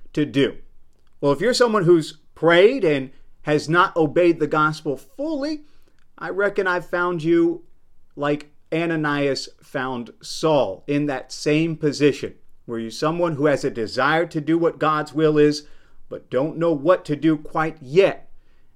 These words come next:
And I'll give you those same instructions, 'cause my goal is to do biblical things, to do the things that are found in the Bible, and I'll give you that same encouragement.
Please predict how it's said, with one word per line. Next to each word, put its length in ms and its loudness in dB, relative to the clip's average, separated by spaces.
And 140 -4
I'll 160 0
give 240 2
you 80 -2
those 320 2
same 240 0
instructions, 680 -4
'cause 180 -8
my 220 0
goal 300 4
is 120 -4
to 100 -4
do 160 0
biblical 480 0
things, 420 -8
to 100 2
do 220 0
the 120 0
things 360 -2
that 140 2
are 80 0
found 380 -2
in 100 0
the 80 -4
Bible, 500 -4
and 180 2
I'll 180 2
give 280 -2
you 220 -8
that 240 0
same 400 0
encouragement. 760 -4